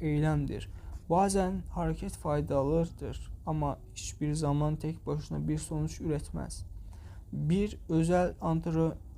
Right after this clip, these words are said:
antrenörle konuşmaya kaç kez gittiğinizin bir önemi yoktur.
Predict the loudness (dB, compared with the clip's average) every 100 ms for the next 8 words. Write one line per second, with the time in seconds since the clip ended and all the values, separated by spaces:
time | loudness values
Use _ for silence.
0 | -14 -14 -14 -6 -2 0 0 0 2 2
1 | 2 2 4 2 2 -2 0 0 0 -2
2 | 0 2 2 0 -2 -10 -6 -6 -6 -8
3 | -6 -6 -4 -6 -6 -4 -2 0 0 0
4 | 0 2 0 0 -2 0 0 2 4 4
5 | 4 2 -10 -10